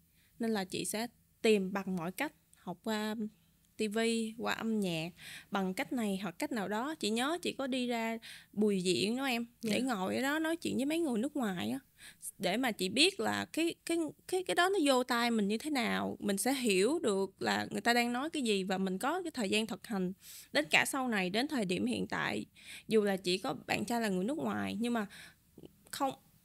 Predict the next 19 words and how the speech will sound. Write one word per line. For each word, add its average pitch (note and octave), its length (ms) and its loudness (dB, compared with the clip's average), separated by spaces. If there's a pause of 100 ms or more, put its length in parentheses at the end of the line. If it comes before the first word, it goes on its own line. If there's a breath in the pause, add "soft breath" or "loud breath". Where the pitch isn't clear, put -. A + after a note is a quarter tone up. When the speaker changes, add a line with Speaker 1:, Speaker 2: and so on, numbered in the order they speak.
(280)
Speaker 1:
không D4+ 180 -2
có F4 60 4
nhiều A3 200 4
thời G3+ 220 0
gian A#3+ 240 4
để A3 100 0
mà A#3 140 0 (140)
trao A3 160 2
đổi - 180 0
với C#4 100 -2
nhau. B3 400 -4
Ở - 80 0
nhà G#3+ 280 2
chị A3 180 -4
cũng C#4+ 280 -4 (600)
chị G3+ 100 4
mở A#3+ 480 0
s-, - 400 -2
ờ, A3 160 0